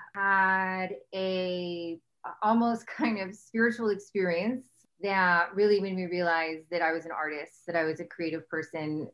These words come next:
and that if I didn't get back to that, then ultimately I would be very unhappy and I wouldn't really be serving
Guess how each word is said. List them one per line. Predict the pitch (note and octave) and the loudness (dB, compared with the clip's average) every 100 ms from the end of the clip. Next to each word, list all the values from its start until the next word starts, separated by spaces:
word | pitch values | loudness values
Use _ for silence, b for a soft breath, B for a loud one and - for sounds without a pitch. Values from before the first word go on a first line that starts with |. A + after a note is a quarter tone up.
| - | -8
and | D#3+ D#3+ | -6 2
that | D#3 D3+ D3 | 4 4 2
if | E3+ E3+ | -2 -2
I | E3 | 0
didn't | E3+ E3 D#3+ | 0 -4 -6
get | D3 | -2
back | D3 D3 - | -2 -2 -4
to | D3 | -2
that, | C#3+ C#3+ C3+ - | 2 2 2 -2
then | D#3+ D#3 D3+ D3 - - _ - | -4 -2 -2 -4 -8 -14 _ -4
ultimately | F3+ - D3 D3 D3+ | -2 -2 -6 -4 -4
I | D3 | -2
would | D3 | -2
be | C#3+ | -2
very | C#3+ C3+ C#3+ | -2 -2 0
unhappy | C#3 C3+ A#2+ A#2+ A#2+ A#2+ B2+ - D#3+ | -2 0 0 0 -4 -4 -6 -10 -6
and | D#3 | -4
I | D3 | -2
wouldn't | D3 D3+ | -4 -4
really | D3+ D3+ C#3+ | -2 -4 -4
be | D3+ C#3+ C#3 - _ _ | -6 -4 -6 -8 _ _
serving | - B3 A3+ G#3+ G3+ F#3+ F#3+ F3+ F3 | -2 4 6 6 4 0 0 0 -2